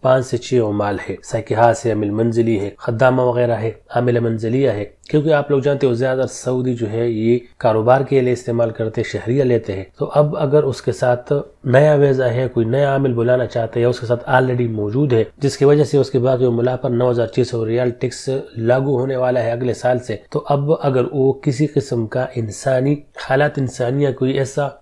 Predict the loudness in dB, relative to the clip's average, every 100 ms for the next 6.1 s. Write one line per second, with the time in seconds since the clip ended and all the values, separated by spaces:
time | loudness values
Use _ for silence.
0 | 0 4 4 6 4 4 2 4 4 0
1 | -12 -2 0 2 0 -2 0 2 2 4
2 | 4 4 0 -2 -6 4 6 6 -2 -4
3 | 0 -2 0 2 2 0 0 0 2 0
4 | 0 2 2 0 -4 -2 0 0 -4 -6
5 | -2 -2 0 0 0 0 0 0 -2 0
6 | -2